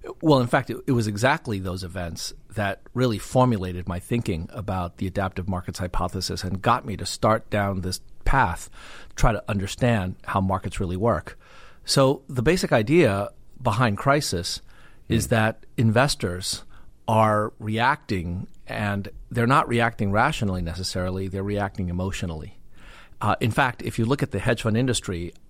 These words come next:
Speaker 1: I call that the Galapagos Islands of the financial industry, because you can see evolution happening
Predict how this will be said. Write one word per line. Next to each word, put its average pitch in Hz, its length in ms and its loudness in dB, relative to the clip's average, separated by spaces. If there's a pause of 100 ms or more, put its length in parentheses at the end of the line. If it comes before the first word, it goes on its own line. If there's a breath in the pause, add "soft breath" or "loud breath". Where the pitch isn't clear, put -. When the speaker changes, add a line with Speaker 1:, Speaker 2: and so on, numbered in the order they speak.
(120)
Speaker 1:
I 120 180 2
call 117 280 2
that 104 240 0
the 101 120 -4
Galapagos 104 720 0
Islands 110 580 -2 (160)
of 95 160 -2
the 95 80 -6
financial 92 500 -4
industry, 92 380 -6
because 101 320 -6
you 170 80 -2
can 127 140 0
see 107 600 0
evolution 104 480 -2
happening 95 520 -2